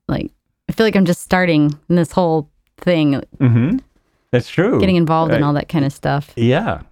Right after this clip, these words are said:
Speaker 2: 'Cause the more, the more you do, the more stuff pops up. Um, yeah. And actually there's,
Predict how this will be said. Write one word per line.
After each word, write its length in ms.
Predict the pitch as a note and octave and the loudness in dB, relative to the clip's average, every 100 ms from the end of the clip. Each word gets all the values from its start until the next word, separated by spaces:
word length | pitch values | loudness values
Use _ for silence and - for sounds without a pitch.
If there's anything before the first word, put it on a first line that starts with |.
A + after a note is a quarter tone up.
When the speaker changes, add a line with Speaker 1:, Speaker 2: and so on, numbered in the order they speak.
| - _ _ _ - _ _ - | -20 _ _ _ -20 _ _ -2
Speaker 2:
'Cause 120 | C3 | 0
the 80 | C#3+ | 2
more, 480 | C#3+ D#3 E3+ E3+ C#3+ | 2 2 2 0 0
the 120 | C#3+ | 0
more 200 | D3 D#3 | 2 0
you 100 | D3+ | 0
do, 300 | C3 C#3+ B2+ | 0 0 0
the 100 | G#2 | 0
more 320 | G#2 G#2+ A2 G#2 | -2 -2 -2 -4
stuff 360 | - G2+ G2 | -4 -4 -4
pops 320 | - F2+ - - | -4 -4 -4 -4
up. 180 | D#2+ - - - - - - - - - - - - | -4 -4 -6 -6 -6 -4 -4 -6 -8 -8 -10 -8 -2
Um, 400 | G2 F2 E2 D#2+ - - - | 0 2 0 -4 -6 -6 -2
yeah. 240 | F#2 D#2+ - - - - - - - - - _ _ _ - | 0 -2 -4 -10 -12 -14 -16 -18 -20 -20 -20 _ _ _ -2
And 140 | B2+ | 0
actually 440 | C3 C#3 D#3+ E3 B2+ | 0 -2 -2 0 2
there's, 600 | A2 A2 G#2 G2 - | 2 0 0 -2 -8